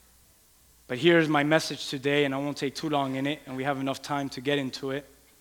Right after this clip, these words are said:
And maybe this is not for all of you. Maybe it's just for some of you. And the truth is this, before God can ever call you out,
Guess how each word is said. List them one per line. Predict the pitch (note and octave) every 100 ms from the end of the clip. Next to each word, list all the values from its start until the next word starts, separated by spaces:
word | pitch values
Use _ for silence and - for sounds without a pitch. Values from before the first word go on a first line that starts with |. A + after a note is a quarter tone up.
| _ _ - - - -
And | C#3
maybe | D#3+ F3+
this | F3 E3
is | E3+
not | E3+ D#3
for | E3 E3
all | E3 E3+
of | D3
you. | C3 C3
Maybe | C#3 D#3
it's | D3 -
just | D3+ -
for | C#3+
some | - E3 D#3
of | C3 A#2
you. | A#2 G#2+ - - - - -
And | C3
the | B2+
truth | - F#3 F3+
is | D3 A#2+
this, | D#3+ C#3+
before | - C#3 - D3+
God | C3 A2+ D3 D#3+ F3+
can | - D3+ -
ever | D3+ D3+ D#3+
call | - D3+ C#3+
you | C3+ C3+ -
out, | C3 A#2 A2+